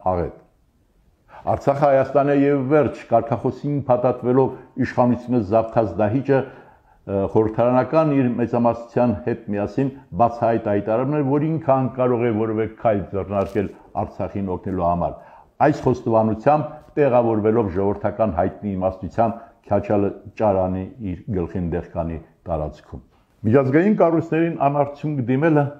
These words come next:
ընդամենը հասարակության մոտ գործանողի տպավորություն ստեղծելու նպատակ է հետապնդում։ Այսպես շարունակելու դեպքում Արցախը կարճ ժամանակ հետո ամբողջությամբ կհայաթափվի։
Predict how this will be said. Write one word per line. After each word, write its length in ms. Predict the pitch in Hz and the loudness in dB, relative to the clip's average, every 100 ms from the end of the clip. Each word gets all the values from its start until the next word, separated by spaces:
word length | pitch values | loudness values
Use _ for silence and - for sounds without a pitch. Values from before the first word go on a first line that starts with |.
| - 151 | -10 -2
ընդամենը 440 | 160 165 156 147 143 | 0 0 2 2 4
հասարակության 680 | 127 - 131 123 - 127 120 | 2 2 0 0 -2 -2 2
մոտ 200 | 120 117 - - 120 101 | 0 0 -6 -10 -8 0
գործանողի 600 | 123 107 113 110 104 107 | 0 2 0 0 2 0
տպավորություն 680 | 107 98 95 92 90 - 98 - _ | -2 -2 0 -2 -6 -8 -8 -8 _
ստեղծելու 560 | - 92 - 87 82 82 | -8 -8 -6 -6 -6 -6
նպատակ 460 | 78 80 80 - | -6 -6 -6 -6
է 80 | 76 | -6
հետապնդում։ 560 | - 71 71 71 65 - _ _ _ _ _ _ _ _ _ _ _ _ _ _ _ - - - | -6 -6 -6 -8 -10 -14 _ _ _ _ _ _ _ _ _ _ _ _ _ _ _ -20 -10 -2
Այսպես 360 | 135 - 190 190 | -2 2 0 2
շարունակելու 600 | 143 143 139 135 131 127 107 113 95 | 2 2 2 0 0 -2 -2 -4 -2
դեպքում 520 | 107 - - 175 185 - | -2 -2 -2 -2 -2 -4
Արցախը 440 | 110 - 143 - 123 123 - _ | -6 -4 -6 -2 -4 -4 -16 _
կարճ 280 | 131 135 110 | 0 0 2
ժամանակ 400 | 117 113 113 113 | 0 0 -2 -2
հետո 200 | 101 107 104 - 120 | 0 0 0 -2 -2
ամբողջությամբ 680 | 120 104 101 - - 92 90 - - | -2 0 -4 -6 -6 -6 -6 -10 -8
կհայաթափվի։ 840 | 85 82 85 82 82 85 - 90 | -6 -4 -4 -6 -8 -8 -8 -8